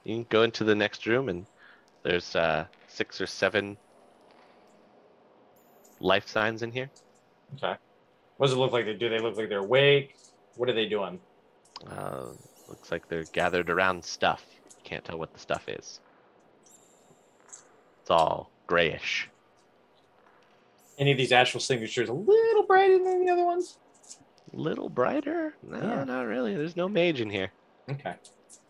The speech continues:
Speaker 2: All right. Well, slowly fly back to, to go back to my body. And
Speaker 1: Grasping hands.
Speaker 2: the whole time I'm just
Speaker 1: <laughs>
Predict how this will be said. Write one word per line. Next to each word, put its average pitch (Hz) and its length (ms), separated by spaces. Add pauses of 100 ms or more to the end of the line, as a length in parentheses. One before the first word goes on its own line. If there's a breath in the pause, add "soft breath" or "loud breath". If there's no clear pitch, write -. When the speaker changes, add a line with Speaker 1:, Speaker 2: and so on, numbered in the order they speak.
(160)
Speaker 2:
All 190 80
right. 160 180 (200)
Well, 185 200 (720)
slowly 160 380
fly 147 280
back 151 340
to, 113 300 (120)
to 107 280 (340)
go 123 140
back 123 200
to 127 60
my 120 120
body. 123 320
And 127 60
Speaker 1:
Grasping 131 400
hands. - 600 (1600)
Speaker 2:
the 143 60
whole 156 180
time 131 300
I'm 127 40
just 120 240 (920 loud breath)
Speaker 1:
<laughs> - 120